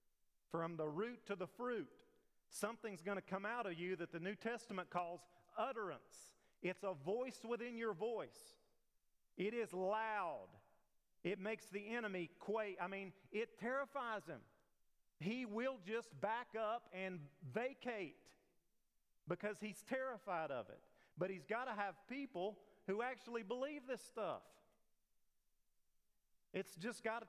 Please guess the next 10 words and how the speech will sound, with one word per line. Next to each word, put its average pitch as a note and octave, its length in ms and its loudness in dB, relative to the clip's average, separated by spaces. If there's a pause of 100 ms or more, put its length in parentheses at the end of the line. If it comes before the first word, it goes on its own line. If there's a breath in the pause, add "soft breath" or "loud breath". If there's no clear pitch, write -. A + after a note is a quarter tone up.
take A3+ 200 -2
place. B3 280 0
And D#3 160 -10
so G3 60 0
you A3+ 160 0
gotta A3+ 200 2
live G#3 360 0 (280 loud breath)
a F#3+ 120 0
countercultural G3+ 880 0
life G#3+ 240 2